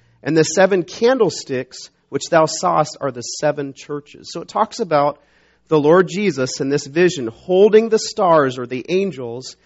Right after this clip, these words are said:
and holding the candlesticks, which are the seven churches. And Christ is holding them. But the idea here is probably not an angel, but a messenger, because it says in,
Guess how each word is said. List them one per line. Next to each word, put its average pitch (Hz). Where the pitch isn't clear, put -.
and 143
holding 156
the 139
candlesticks, 170
which -
are 139
the 131
seven 123
churches. -
And 147
Christ 175
is 139
holding 147
them. 92
But 139
the 190
idea 208
here 190
is 135
probably 240
not 208
an 151
angel, 151
but 131
a 131
messenger, 120
because 156
it 156
says 180
in, 147